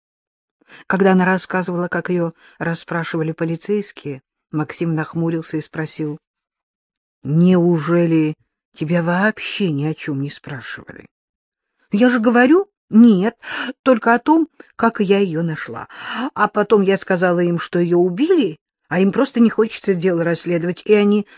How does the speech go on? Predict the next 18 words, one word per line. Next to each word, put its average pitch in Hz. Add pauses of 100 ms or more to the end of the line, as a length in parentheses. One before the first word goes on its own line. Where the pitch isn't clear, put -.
(160)
быстренько 247
беседу 196
свернули". 127 (1160)
"Ты 160
им 202
сказала, 143 (440)
что -
ее -
убили?" 202 (880)
Глаза 160
его 151
расширились 151
от 165
удивления. 160 (460)
"Почему?" 156 (1300)
"Потому 196
что -
ее 180